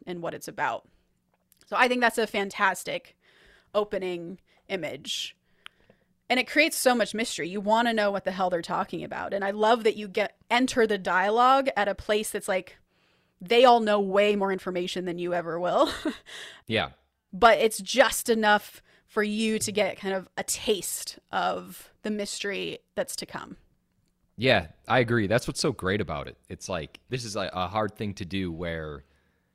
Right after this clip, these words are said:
Speaker 2: you're juggling all this backstory and you're kinda coming into the,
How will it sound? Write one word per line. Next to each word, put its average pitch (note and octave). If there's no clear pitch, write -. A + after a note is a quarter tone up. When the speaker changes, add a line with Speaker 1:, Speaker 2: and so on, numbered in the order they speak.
Speaker 2:
you're G2
juggling G#2+
all C3+
this A2+
backstory F#2+
and G2
you're F#2
kinda A#2+
coming A2+
into A2
the, F#2+